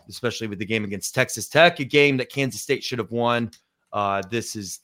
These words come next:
they're, they're due here. And like you said, Ryan, too, they're playing a lot better than they did, you know, this time last week when they came to Morgantown. Obviously, they had the U C F game before that. So, uh, I'm going Kansas State,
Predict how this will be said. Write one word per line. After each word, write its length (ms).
they're, 260
they're 160
due 200
here. 240
And 220
like 160
you 80
said, 200
Ryan, 240
too, 160
they're 140
playing 240
a 60
lot 240
better 260
than 160
they 140
did, 320
you 80
know, 80
this 220
time 180
last 260
week 200
when 100
they 100
came 220
to 60
Morgantown. 640
Obviously, 360
they 100
had 120
the 80
U 100
C 180
F 140
game 180
before 300
that. 300
So, 320
uh, 140
I'm 100
going 200
Kansas 300
State, 260